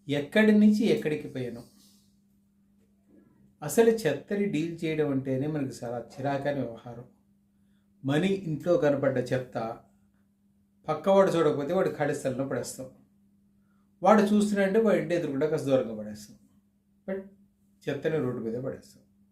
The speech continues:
And ఓకే, ఇది ఇండివిడ్యువల్ సమస్య కాదు, ప్రభుత్వాల సమస్య కాదు, సొసైటీ సమస్య కాదు,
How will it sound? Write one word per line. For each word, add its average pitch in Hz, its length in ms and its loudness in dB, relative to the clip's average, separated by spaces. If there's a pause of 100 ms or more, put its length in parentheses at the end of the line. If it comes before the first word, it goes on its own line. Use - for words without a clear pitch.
(800)
And 262 400 4 (220)
ఓకే, - 400 -8 (360)
ఇది 151 120 -4
ఇండివిడ్యువల్ 196 560 2
సమస్య 160 400 -4
కాదు, 147 480 -6 (1300)
ప్రభుత్వాల 165 540 0
సమస్య 151 400 -4
కాదు, 127 220 -4
సొసైటీ 131 400 -8
సమస్య 113 400 -10
కాదు, - 160 -20